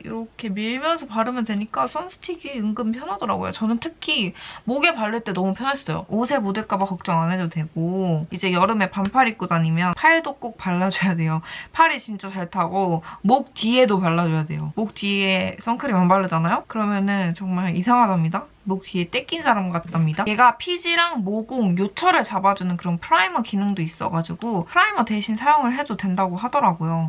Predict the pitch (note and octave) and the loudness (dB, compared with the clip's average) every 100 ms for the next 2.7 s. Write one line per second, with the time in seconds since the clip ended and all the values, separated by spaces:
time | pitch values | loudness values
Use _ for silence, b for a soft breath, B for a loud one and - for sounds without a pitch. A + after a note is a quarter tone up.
0 | - F#3 F#3 F#3 G#3 F#3+ F3 E3+ E3+ - | -4 -6 -6 -6 -6 -6 -4 -4 -4 -8
1 | - F3 A#3+ - - C4+ C4+ A#3+ B3 B3 | -8 -8 -8 -10 -8 -6 -6 -6 -8 -6
2 | G3+ F#3 G#3+ - G#3 B3+ | -6 -6 -6 0 4 4